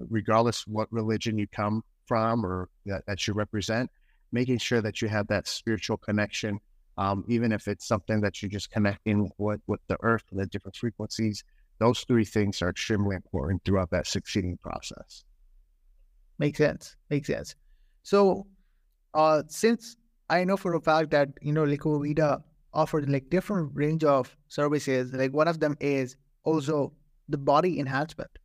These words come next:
Speaker 2: right? In, in a lot of different ways, uh, as well.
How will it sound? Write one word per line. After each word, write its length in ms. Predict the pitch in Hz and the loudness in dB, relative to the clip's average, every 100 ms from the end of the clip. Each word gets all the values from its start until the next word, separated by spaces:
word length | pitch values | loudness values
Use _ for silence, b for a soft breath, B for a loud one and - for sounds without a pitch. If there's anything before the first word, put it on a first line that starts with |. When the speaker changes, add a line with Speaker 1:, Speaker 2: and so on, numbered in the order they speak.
| _ - | _ 0
Speaker 2:
right? 240 | 147 165 - | 0 0 -6
In, 120 | 147 | -2
in 220 | 143 156 | 0 2
a 20 | 151 | 2
lot 180 | 151 | 2
of 100 | 151 | 2
different 400 | 143 135 147 135 - _ | -2 -2 -2 -2 -6 _
ways, 480 | 147 147 147 131 - - _ _ - | -2 2 2 0 -4 -20 _ _ -4
uh, 160 | 143 135 | -2 0
as 240 | 139 139 131 | 0 -2 2
well. 200 | 135 | 2